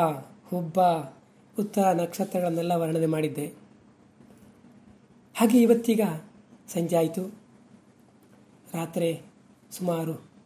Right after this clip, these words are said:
ಏಳು ಗಂಟೆ. ಮೊನ್ನೆ ತಾನೇ ಏಪ್ರಿಲ್ ಇಪ್ಪತ್ತೇಳನೇ ತಾರೀಕು ಚೈತ್ರ ಹುಣ್ಣಿಮೆ.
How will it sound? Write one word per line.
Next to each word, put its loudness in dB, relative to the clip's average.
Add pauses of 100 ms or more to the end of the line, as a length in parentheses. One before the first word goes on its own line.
(100)
ಏಳು 2
ಗಂಟೆ. 0 (840)
ಮೊನ್ನೆ 6
ತಾನೇ 0 (640)
ಏಪ್ರಿಲ್ 0
ಇಪ್ಪತ್ತೇಳನೇ 0
ತಾರೀಕು -2 (340)
ಚೈತ್ರ 6
ಹುಣ್ಣಿಮೆ. 4